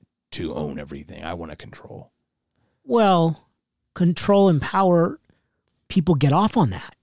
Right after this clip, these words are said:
Speaker 1: I know. I, I
Speaker 2: I
Speaker 1: don't,
Speaker 2: mean,
Speaker 1: I'm uncomfortable with it.
Speaker 2: I agree. I don't give a shit.
Speaker 1: Well, I mean, I'm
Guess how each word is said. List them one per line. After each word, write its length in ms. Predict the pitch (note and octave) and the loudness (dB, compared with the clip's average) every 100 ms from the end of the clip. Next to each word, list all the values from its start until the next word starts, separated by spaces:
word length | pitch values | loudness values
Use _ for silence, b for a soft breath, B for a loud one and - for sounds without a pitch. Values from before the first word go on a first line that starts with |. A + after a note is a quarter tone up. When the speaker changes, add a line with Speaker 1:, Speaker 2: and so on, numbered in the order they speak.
| - | -12
Speaker 1:
I 80 | F#2+ | -6
know. 280 | A2+ C#3+ - _ _ _ | -4 -4 -8 _ _ _
I, 120 | - | -8
I 100 | G3+ _ _ - | -8 _ _ -6
Speaker 2:
I 120 | A#2 | 4
Speaker 1:
don't, 80 | F3 | 4
Speaker 2:
mean, 160 | D3+ D#3 | 4 0
Speaker 1:
I'm 140 | B2 E3+ | 0 2
uncomfortable 520 | B2 - A2 - E2+ | 0 -2 -6 -8 -12
with 180 | - - | -12 -18
it. 80 | - - | -18 -4
Speaker 2:
I 160 | F3 F#3 | -2 2
agree. 480 | F#3 E3+ C#4+ D#3+ - | 2 2 2 0 -2
I 240 | - A#3+ | -2 0
don't 280 | A3+ F3+ E3 | 2 2 2
give 140 | D3+ D3 | 0 0
a 60 | |
shit. 600 | - - - D3 - - _ _ _ _ B2+ | -2 -2 0 -2 -2 -12 _ _ _ _ -6
Speaker 1:
Well, 100 | C3 | -2
I 40 | |
mean, 280 | C3+ B2 G#2+ - | 0 0 -2 -4
I'm 420 | C#3+ C3 G#2 F2+ | -2 0 -2 -6